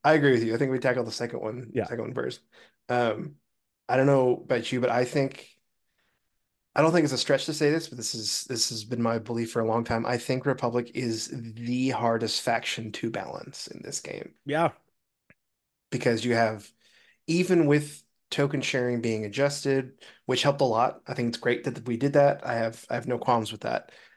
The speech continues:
Speaker 1: Um, but you still have things like Padme and Anakin
Speaker 2: Mm-hmm.
Speaker 1: and, and Yoda.
Speaker 2: And Yoda,
Speaker 1: So
Speaker 2: yep.
Speaker 1: you still have access to other tokens that aren't <laughs> yours. Um, and token sharing, even outside of the traditional clone token sharing.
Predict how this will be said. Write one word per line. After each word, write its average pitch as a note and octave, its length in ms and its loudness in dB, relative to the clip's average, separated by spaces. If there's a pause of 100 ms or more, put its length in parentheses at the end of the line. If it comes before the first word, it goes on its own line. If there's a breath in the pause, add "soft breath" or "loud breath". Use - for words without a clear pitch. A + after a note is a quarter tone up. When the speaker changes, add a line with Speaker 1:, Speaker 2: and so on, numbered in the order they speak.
(140 soft breath)
Speaker 1:
Um, A#2 440 -2 (580)
but B2+ 100 2
you B2 120 2
still C#3+ 240 4
have A#2+ 320 4
things A#2 360 -2
like A2 140 -6
Padme A2+ 280 -2
and G#2+ 180 -4
Anakin G#2+ 500 -6 (240)
Speaker 2:
Mm-hmm. A#2 260 -4 (100)
Speaker 1:
and, D3 340 4
and C3+ 180 2
Yoda. A#2 400 0
Speaker 2:
And A#2+ 200 -6
Yoda, A2 280 -8
Speaker 1:
So C3 100 -2
Speaker 2:
yep. A#2+ 100 -4
Speaker 1:
you - 60 -20
still D#3 200 2
have C3 320 4 (380 soft breath)
access C3+ 460 2
to - 220 -2
other B2 220 2
tokens A#2 440 -2
that A#2+ 100 -4
aren't A#2 280 0
<laughs> - 0 -
yours. - 600 -4 (400 loud breath)
Um, A2 560 -4
and B2 160 -2
token A#2 300 0
sharing, A#2 460 0
even C3+ 260 4
outside C3 260 2
of A2+ 120 -2
the A2+ 60 -12
traditional A#2+ 540 0
clone D3 300 4
token C3+ 220 -4
sharing. A2 420 -8